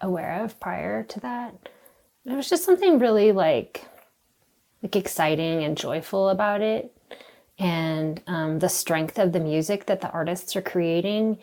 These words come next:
that those, those particular artists and then others that I, like, learned about in the process.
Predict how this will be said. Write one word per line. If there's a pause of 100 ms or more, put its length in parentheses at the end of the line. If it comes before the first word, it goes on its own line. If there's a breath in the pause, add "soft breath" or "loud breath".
(380 loud breath)
that
those, (300)
those
particular
artists
and
then
others
that
I,
like,
learned
about
in
the
process.